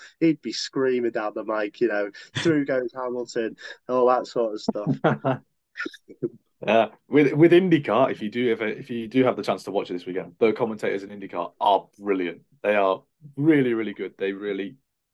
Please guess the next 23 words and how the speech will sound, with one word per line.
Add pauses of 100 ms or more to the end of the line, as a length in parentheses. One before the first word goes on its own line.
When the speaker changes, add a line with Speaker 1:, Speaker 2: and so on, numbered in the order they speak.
(280)
Speaker 2:
give
off
a, (920)
a
very
exciting
vibe,
which
IndyCar
is. (180)
IndyCar's
exciting. (580)
But, (480)
uh,
unfortunately,
that
is
all
the
time
we
have (120)
for